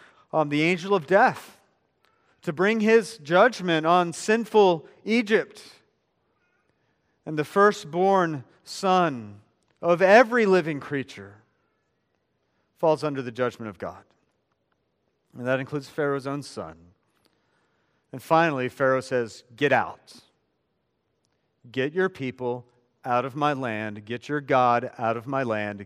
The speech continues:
Get out." And so Moses leads the Israelites away. Remember, they had been spared.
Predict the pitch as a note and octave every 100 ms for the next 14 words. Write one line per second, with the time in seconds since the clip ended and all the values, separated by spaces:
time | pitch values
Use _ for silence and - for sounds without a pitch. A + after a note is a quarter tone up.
0 | - A#2 A2 G#2 F2 E2+ _ _ _ _
1 | _ _ _ _ _ _ _ _ _ _
2 | _ _ _ _ _ _ _ A#2 A#2+ A#2+
3 | A#2+ A#2 B2 - - _ _ _ _ _
4 | - C3 C3+ C3 C#3 B2 C3+ C#3 C#3+ E3
5 | G3+ F#3+ D3 E3+ E3 E3 F#3 F3 - -
6 | F3+ A3+ D3 F#2+